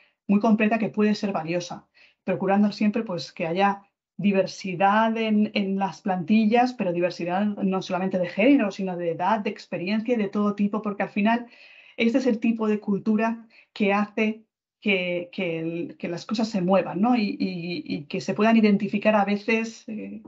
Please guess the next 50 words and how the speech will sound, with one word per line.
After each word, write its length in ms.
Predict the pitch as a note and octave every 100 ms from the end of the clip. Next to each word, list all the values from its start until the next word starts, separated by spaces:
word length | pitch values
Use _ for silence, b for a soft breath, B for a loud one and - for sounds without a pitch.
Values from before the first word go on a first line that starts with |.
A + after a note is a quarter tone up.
| -
gusta 260 | G3 A3+ A3+
a 40 |
veces 200 | A3 A3
la 120 | G3+ F3+
gente, 600 | G3 G#3 G3 F#3 F3 F3
los 220 | F3 F3
jóvenes 300 | G#3 G3+ G3
cuando 220 | G3 F3+
se 100 | F3
incorporan 400 | F#3 F3+ F3 G3
en 60 | G3
una 100 | G3
empresa, 380 | F3+ G3 G3 G3
¿no? 100 | G3+
Porque 260 | G#3 F#3+
ven, 300 | F3+ G3+ F#3+ b b b b
no 100 | G3+
están 220 | G#3+ A#3+ A3+
nada 180 | A3
contaminados 720 | G#3+ G3 F3+ F#3 B3 G#3 F#3
y 80 | F#3+
ven 180 | F#3 G#3
rápidamente 1000 | G#3 G#3 G#3 F#3+ G3 G3+ G#3+ G#3 G3+ _ _ -
que 80 | G#3+
funciona, 360 | F#3 F#3+ F3+
que 100 | E3+
no. 480 | D#3+ G#3 G3+ G#3 - _
"Oye, 160 | A3 A#3+
¿y 40 | A3+
por 160 | G3+
qué 80 | G#3+
hacéis 240 | G#3+ A3+ G#3+
esto 200 | - F#3+
de 80 |
esta 180 | F3 F3+
manera?", 380 | D3+ D#3+ G3 F3
¿no? 160 | F3 B3+
Y 80 |
se, 140 | G#3+ G3
y 120 | F3+
se 140 | D3+
preguntan 560 | F#3+ F#3 G#3 A3+ A3 A#3
cosas 640 | B3 B3 B3 B3+ D#4+ -
que, 480 | - F#3+ F3 D#3+ D#3
que, 100 | D#3
bueno, 220 | D#3 G3+
pues 160 | A#3 -
que 80 | F3
en 60 | D3+
ocasiones 680 | D3+ - F#3 G3 D#3+ -